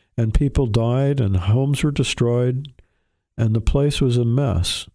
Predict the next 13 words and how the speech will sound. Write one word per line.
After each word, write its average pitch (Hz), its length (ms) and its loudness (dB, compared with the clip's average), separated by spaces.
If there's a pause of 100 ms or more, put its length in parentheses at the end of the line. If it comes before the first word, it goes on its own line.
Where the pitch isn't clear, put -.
(120)
So 123 600 -2
how 139 180 0
many 175 320 2
of 131 160 0
you 143 340 2
with 127 220 0
your 127 160 2
own 127 240 0
businesses 131 840 0
took - 220 0
initiative 123 600 0
to 107 100 0
sponsor 113 760 -2